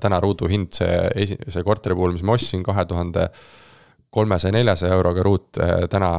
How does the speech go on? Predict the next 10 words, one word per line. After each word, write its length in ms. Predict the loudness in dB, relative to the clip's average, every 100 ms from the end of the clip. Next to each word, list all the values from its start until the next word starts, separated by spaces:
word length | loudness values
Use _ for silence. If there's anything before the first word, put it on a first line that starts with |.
| -6 -8
neid 140 | -6
müüakse 400 | 0 0 0 -4
seal, 300 | -4 -2 0
äh, 220 | 0 0 0
viie, 260 | 0 0 0
kuue 180 | 2 2
tuhandega. 500 | 2 0 0 -4 -6 -10 -6
Et, 280 | -4 -4 -4
et 320 | -4 -4
või 80 | 0